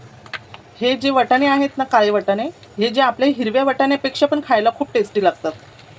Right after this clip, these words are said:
याला खूप टेस्ट आहे. आणि आता मी याची भाजी बनवणार आहे, तर मग मी तुमच्याशी माझी रेसिपी जी आहे ती शेअर करते. ती नक्कीच बघा तुम्ही, आणि कशी झाली ती मला कमेंट्समध्ये सांगा.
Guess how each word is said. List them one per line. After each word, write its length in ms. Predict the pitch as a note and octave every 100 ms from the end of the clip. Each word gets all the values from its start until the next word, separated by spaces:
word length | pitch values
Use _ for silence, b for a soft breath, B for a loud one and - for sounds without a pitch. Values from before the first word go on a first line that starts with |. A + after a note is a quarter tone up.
| - - - - - - -
याला 160 | A#3+ C#4+
खूप 120 | - -
टेस्ट 240 | A#3+ A#3+ -
आहे. 80 | F3 - - - - - - - - - - - - - - - - - - A#2 A2 G#2+ - - - - - - - -
आणि 160 | G#3
आता 240 | A#3+ A3+ B3+
मी 140 | C#4
याची 220 | B3+ -
भाजी 300 | B3 C4 G3+
बनवणार 400 | A#3+ A#3 A3 G#3
आहे, 320 | G#3 G3 A3 E4+ - - -
तर 100 | G#3+
मग 140 | A#3+
मी 160 | B3 C4
तुमच्याशी 420 | C4+ A#3+ C4+ C#4+
माझी 280 | C#4 G#3+ B3+
रेसिपी 420 | A#3+ G#3+ A#3+ B3+
जी 120 | A3
आहे 220 | A#3+ A#3+
ती 120 | B3 C#4+
शेअर 280 | C#4 A3+
करते. 340 | A#3+ A3 F3+ F#3+
ती 120 | B3+
नक्कीच 380 | A#3+ G#3+ C4 A3+
बघा 200 | G#3 F#3
तुम्ही, 280 | F#3 F#3 G#3+
आणि 160 | G#3
कशी 240 | A3+ G#3+ A#3+
झाली 220 | C4+ B3
ती 100 | C4+
मला 180 | C4 C4
कमेंट्समध्ये 640 | C4 G#3 F#3+ - G3+ G3
सांगा. 320 | A3 F#3 F#3+